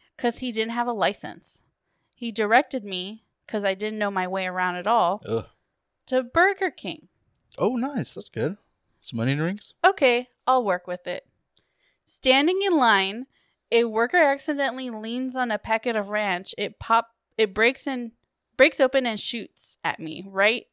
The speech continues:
Speaker 1: on the front of my nicest shirt.
Speaker 2: Oh.
Speaker 1: Profound apologizing commences.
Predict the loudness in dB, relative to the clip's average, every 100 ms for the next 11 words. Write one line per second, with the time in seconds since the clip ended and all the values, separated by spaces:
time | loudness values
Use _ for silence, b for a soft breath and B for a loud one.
0 | _ _ -4 -2 -2 -2 -2 -2 -4 -8
1 | -6 -8 -8 -12 -10 -4 0 -2 _ -8
2 | 4 4 4 b b b b _ _ _
3 | -4 -4 -2 0 0 -2 -2 0 2 2
4 | -2 -2 -6 -10 -10 -8 -4 -6 -6 -10
5 | -10 -12 -16 -20